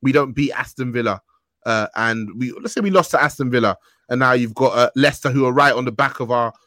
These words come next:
tails, and Liverpool are still trying to make top four. Um,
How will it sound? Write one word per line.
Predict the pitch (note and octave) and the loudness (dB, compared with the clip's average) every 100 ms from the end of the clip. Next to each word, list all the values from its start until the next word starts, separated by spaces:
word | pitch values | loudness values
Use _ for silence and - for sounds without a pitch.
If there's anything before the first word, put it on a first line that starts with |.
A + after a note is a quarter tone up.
| _ - | _ -4
tails, | D3 B2+ A#2+ | 0 2 0
and | C3 | 0
Liverpool | C#3 C3 C3 | -2 -2 -2
are | B2 | -2
still | - C3+ | -2 -4
trying | B2+ C3 | -2 -4
to | B2 | -2
make | B2+ A#2 _ _ - | -2 -4 _ _ -6
top | C#3+ - | -4 -4
four. | - D3 B2 E3 - _ - | 0 2 2 0 -6 _ -2
Um, | C3 C3+ C3 | 2 2 -2